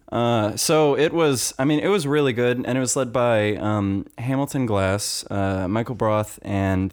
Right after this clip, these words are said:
there was, sorry, I don't remember the name. It was someone who was on the board of the Public Arts Fund, and, um, people,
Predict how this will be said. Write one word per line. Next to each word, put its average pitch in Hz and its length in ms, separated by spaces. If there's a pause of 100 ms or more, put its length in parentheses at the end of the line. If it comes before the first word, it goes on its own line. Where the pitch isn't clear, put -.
there 101 180
was, 95 420 (440)
sorry, - 200
I 101 40
don't 90 120
remember 90 240
the 92 80
name. 107 240
It 104 80
was 104 160
someone 123 440
who 123 100
was 110 120
on 107 120
the 101 80
board 98 480
of 95 220
the 104 80
Public 92 380
Arts 92 220
Fund, 85 300 (680)
and, 98 400
um, 95 500 (360)
people, 127 880